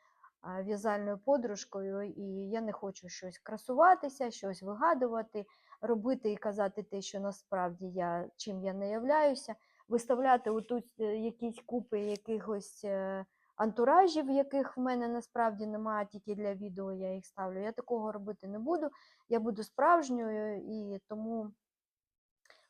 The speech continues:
просто давайте, е, м, якщо у вас є якась думка, то я, е,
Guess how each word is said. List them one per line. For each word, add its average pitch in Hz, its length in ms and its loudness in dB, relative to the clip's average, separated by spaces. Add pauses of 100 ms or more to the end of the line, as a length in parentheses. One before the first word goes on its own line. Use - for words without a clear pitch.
просто 226 320 6
давайте, 208 460 10
е, 196 460 6
м, 220 720 -8
якщо 226 400 2
у 214 80 4
вас 214 320 6
є 233 140 2
якась 196 340 2
думка, 185 640 0 (120)
то 180 280 -2
я, 202 200 4
е, 190 60 -6